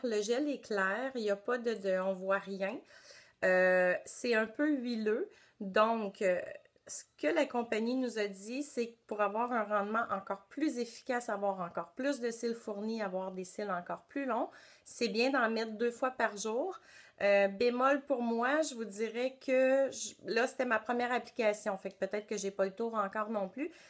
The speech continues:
mais j'en mettrai pas avant de me maquiller. Euh, eux, ils disent préférablement, faut attendre que le sérum ait séché. Euh, ça a pris quand même un certain temps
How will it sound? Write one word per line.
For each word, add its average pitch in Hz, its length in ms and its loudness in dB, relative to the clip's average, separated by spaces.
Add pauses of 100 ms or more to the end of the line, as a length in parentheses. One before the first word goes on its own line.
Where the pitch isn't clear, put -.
(160)
mais 208 440 0
j'en 208 260 2
mettrai 208 360 -2
pas 254 320 0
avant 214 240 0
de 214 40 -2
me 202 100 -2
maquiller. 185 520 -6 (400)
Euh, 190 340 2
eux, 226 140 -2
ils 202 80 -6
disent 220 280 -4
préférablement, 202 680 0
faut 226 140 -6
attendre 208 320 -2
que 214 80 -6
le 196 100 -2
sérum 202 640 -4
ait 190 260 0
séché. 233 640 -4 (400)
Euh, 190 280 2
ça - 180 -2
a 196 80 2
pris - 240 -10
quand 233 160 0
même 262 220 0
un 254 80 -2
certain 220 360 -6
temps 247 180 -4